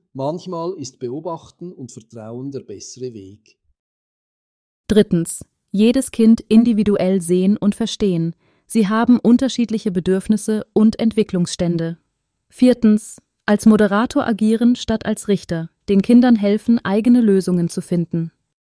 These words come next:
Speaker 1: Und fünftens, Gefühle validieren und ernst nehmen. Hinter jedem Streit stecken oft starke Emotionen, die gesehen werden wollen.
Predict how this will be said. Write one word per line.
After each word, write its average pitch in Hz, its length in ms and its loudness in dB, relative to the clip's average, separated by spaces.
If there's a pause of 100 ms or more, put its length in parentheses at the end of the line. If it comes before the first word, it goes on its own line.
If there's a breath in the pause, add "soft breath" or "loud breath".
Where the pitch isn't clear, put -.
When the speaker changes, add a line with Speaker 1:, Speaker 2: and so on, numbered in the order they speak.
(140)
Speaker 1:
Und 120 180 -6
fünftens, - 840 -8 (260)
Gefühle 160 600 -4
validieren 139 720 -8
und 151 220 -8
ernst 113 460 -10
nehmen. 98 440 -10 (520)
Hinter 143 300 -6
jedem 135 420 -6
Streit 135 520 -8
stecken 139 420 -8
oft 127 260 -10
starke 143 540 -8
Emotionen, 127 720 -6
die 127 140 -12
gesehen 127 520 -6
werden 135 380 -6
wollen. 107 460 -8